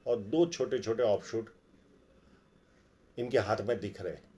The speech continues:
और इनको करोड़ों का benefit उस समय इनके जीवन में हुआ है, करोड़ों का। धन रेखा का ऑफशूट। इनके Jupiter mount पर fish sign है, जो ज्ञान दिलाती है।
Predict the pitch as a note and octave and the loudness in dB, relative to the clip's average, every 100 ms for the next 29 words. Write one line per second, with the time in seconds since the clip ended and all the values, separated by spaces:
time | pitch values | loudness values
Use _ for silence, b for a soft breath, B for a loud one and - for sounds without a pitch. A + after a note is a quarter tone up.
0 | _ _ - _ _ - A#2 A#2 A2+ - | _ _ -20 _ _ 0 2 2 -2 -4
1 | C3+ C3+ C3+ C3+ C#3+ - - D3+ D#3+ C#3+ | -4 0 6 8 6 4 6 8 8 8
2 | C3+ A2+ A2 A2+ - A#2 - - - - | 6 4 4 2 0 -2 -4 -18 -20 -20
3 | - - - C#3 - A#2+ A#2+ A#2+ A2+ A#2 | -20 -16 -2 -2 2 4 4 2 0 -2
4 | G2+ G2+ G2+ G2+ F2 D2+ C#2 - - C#3+ | -2 -2 -2 -2 -4 -6 -12 -12 4 8
5 | C3 G#2+ E2+ - - - - _ _ - | 8 8 4 -6 -20 -20 -20 _ _ -20
6 | - - - - - - - - - - | -20 -20 -20 -20 -20 -20 -20 -20 -20 -20
7 | - - - C3 C#3 C3+ A2 - D2+ C#2+ | -20 -20 2 4 6 4 2 0 -4 -6
8 | - - - - - - b b b B2+ | -14 -18 -20 -20 -20 -20 b b b -8
9 | B2+ C#3+ A2+ A#2+ C3+ C3+ B2+ A#2+ B2+ G#2+ | 4 6 6 2 8 8 8 4 2 2
10 | B2+ B2+ - _ _ _ - - A#2 - | 2 2 -2 _ _ _ -20 -4 -2 6
11 | B2+ A#2+ G#2+ A2+ A#2 - _ _ _ - | 8 8 6 2 0 -4 _ _ _ -6
12 | G#2+ F2 G#2+ A2 A#2 A2 A2 G#2 - G2+ | -4 2 2 2 2 2 4 2 0 -6
13 | G#2+ | -6